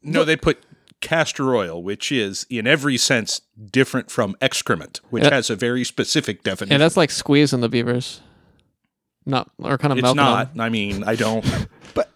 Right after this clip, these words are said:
Speaker 1: Listen, ignore this one, 'cause that
Speaker 2: <laughs>
Speaker 1: just
Speaker 2: I think, I think it could be a fun marketing gimmick. Toilet beer. We got the supply line that feeds the tank, and then when you flush it, it <laughs> drains into the old carboy for further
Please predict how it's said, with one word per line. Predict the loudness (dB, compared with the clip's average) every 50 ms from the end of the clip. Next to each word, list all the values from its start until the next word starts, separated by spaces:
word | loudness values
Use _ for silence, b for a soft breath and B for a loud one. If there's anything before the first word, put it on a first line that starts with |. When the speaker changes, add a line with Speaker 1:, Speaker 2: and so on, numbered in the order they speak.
| _ _ _ _
Speaker 1:
Listen, | -6 -4 -2 0 0 0
ignore | 0 0 0 2 2 2
this | 2 2 2 2 4
one, | 2 2 2 2 2 2 0
'cause | 0 0 0 0 2
that | 2 4 4 2 0 -4 _ -20
Speaker 2:
<laughs> | -12 -8
Speaker 1:
just | -4 0 0
Speaker 2:
I | 0
think, | 0 -2 -4 -2 -2 -4 -8 -14 B B B B B B 2
I | 2 2
think | 2 2 2 2
it | 2 2
could | 2 0 2
be | 2 4
a | 2
fun | 2 4 2 2 2
marketing | 4 2 2 4 4 4 4 4
gimmick. | 4 4 2 2 0 -2
Toilet | 0 2 4 4 4 4 4
beer. | 2 0 0 -2 -6 b b b b b b b -2
We | 2 2 4
got | 4 4 4
the | 2 2
supply | 2 2 2 2 4 4 4 6 6
line | 6 6 6 6 4
that | 4 2
feeds | 2 2 2 2 2 0
the | -4 -2
tank, | 0 2 4 4 4 2 -2 -6 -8 -2
and | 0 2 4
then | 4 4
when | 4
you | 4 2
flush | 2 2 2 2 2 2 2
it, | 0
it | 0 2
<laughs> |
drains | 2 0 2 2 2 2 2 2 2
into | 2 2 2 4
the | 4 4
old | 4 4 2
carboy | 0 0 2 4 4 4 2 2 -2 -2 -2 -4 -6
for | -8 -10 -10 -8 -8 -4 0 0 0
further | 0 -2 -4 0 2 2 4 4 4 2